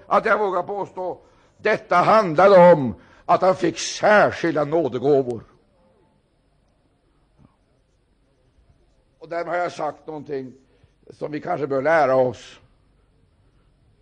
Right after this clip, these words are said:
Ty, eh, Paulus,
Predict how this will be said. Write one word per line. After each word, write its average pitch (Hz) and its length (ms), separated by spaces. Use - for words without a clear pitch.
Ty, 254 360
eh, 220 280
Paulus, 254 720